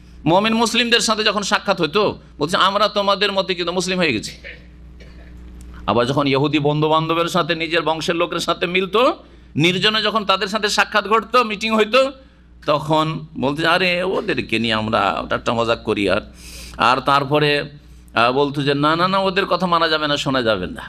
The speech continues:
ও আমরা এমনি ওদের সাথে দেখা সাক্ষাৎ করছিলাম।" আল্লাহ বলছেন, "ওয়াইদা লাকুল্লাযিনা আমানু", যখন তারা সাক্ষাৎ করে মুমিন মুসলিমদের সাথে, এই ইহুদিরা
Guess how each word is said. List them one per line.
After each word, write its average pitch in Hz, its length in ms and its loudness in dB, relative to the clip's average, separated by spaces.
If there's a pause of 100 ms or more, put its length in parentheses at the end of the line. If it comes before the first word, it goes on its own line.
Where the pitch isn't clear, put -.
ও 139 140 0
আমরা - 340 0
এমনি 117 260 0
ওদের 120 200 -2
সাথে 113 220 -4
দেখা 92 180 -4
সাক্ষাৎ - 280 -6
করছিলাম।" - 340 -12 (1080)
আল্লাহ 110 140 2
বলছেন, 113 260 -2
"ওয়াইদা 117 220 2
লাকুল্লাযিনা 107 580 -2
আমানু", 104 720 -2 (500)
যখন 107 500 -2 (340)
তারা 107 240 2
সাক্ষাৎ - 480 -2
করে 113 220 0
মুমিন 110 340 -2
মুসলিমদের 101 440 -2
সাথে, - 420 -6
এই 98 140 2
ইহুদিরা 120 420 2